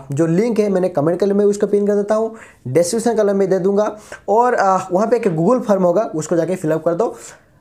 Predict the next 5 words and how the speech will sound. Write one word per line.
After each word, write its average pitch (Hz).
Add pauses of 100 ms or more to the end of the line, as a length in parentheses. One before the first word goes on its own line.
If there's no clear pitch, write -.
(240)
आप, 262
आपके 226
स्टेट 226
से, 233 (340)
आ, 160